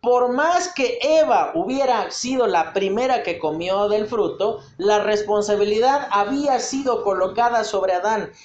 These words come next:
Y hermano, vivimos continuamente fracasando familiarmente porque dejamos de atender el orden que Dios estableció para la familia. Un descuido de liderazgo donde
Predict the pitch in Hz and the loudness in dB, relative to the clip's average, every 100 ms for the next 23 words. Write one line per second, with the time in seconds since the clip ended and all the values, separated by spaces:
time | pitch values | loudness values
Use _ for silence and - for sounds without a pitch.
0 | - 175 202 214 262 269 160 - _ _ | -14 -2 -2 2 0 0 -2 -6 _ _
1 | _ _ _ _ _ _ _ _ _ _ | _ _ _ _ _ _ _ _ _ _
2 | _ _ _ _ _ _ 233 214 285 349 | _ _ _ _ _ _ -4 0 0 2
3 | 330 320 - 226 208 269 294 254 240 277 | 0 -2 0 -2 0 -2 -2 0 0 -2
4 | 277 262 226 175 - 175 226 247 269 277 | -2 -4 -2 -4 -2 -6 -2 -2 0 0
5 | 240 202 165 170 190 214 196 156 127 117 | 0 -2 -4 -4 0 0 0 -4 -6 -6
6 | 185 - _ _ - 220 208 220 226 220 | -8 -8 _ _ -2 0 0 0 0 0
7 | 208 - 339 349 311 226 208 208 196 202 | -2 -2 0 0 0 0 0 -2 0 0
8 | 233 - 202 208 214 277 311 285 294 277 | 0 0 0 2 2 2 2 2 -2 -2
9 | 196 185 220 269 285 254 - 175 170 170 | -2 -2 -2 -2 -2 -4 -2 0 0 -4
10 | - 240 247 214 185 180 196 185 220 233 | -2 -4 0 -2 0 -2 -2 -2 -4 -2
11 | 156 104 - _ _ _ _ 254 320 302 | -6 -8 -14 _ _ _ _ -2 0 0
12 | - - 277 320 302 247 214 208 208 226 | -2 -6 -2 0 2 2 0 2 2 2
13 | 277 277 247 226 208 208 208 208 208 | 2 2 0 0 0 2 4 4 0